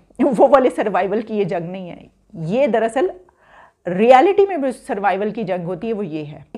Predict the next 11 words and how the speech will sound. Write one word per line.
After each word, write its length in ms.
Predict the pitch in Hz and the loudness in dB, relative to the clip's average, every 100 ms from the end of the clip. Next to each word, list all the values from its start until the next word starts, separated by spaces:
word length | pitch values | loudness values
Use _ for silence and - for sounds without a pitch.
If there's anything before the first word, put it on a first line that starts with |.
| - | -4
किस 220 | 330 - | -2 -2
तरीके 280 | 320 - 311 | -2 -2 -4
से 100 | 302 | -2
पाकिस्तान 600 | - - 226 226 214 202 | 2 0 0 0 0 0
आईएमएफ़ 420 | 180 175 190 190 - | -6 -6 -6 -8 -8
के 180 | 180 175 - - - - | -8 -8 -18 -20 -20 -12
शिकंजे 420 | 254 269 349 311 | -4 -2 0 2
में 140 | 269 | 0
फंस 220 | 214 185 | -2 -6
चुका 240 | - 165 135 | -8 -10 -10
है, 200 | - | -14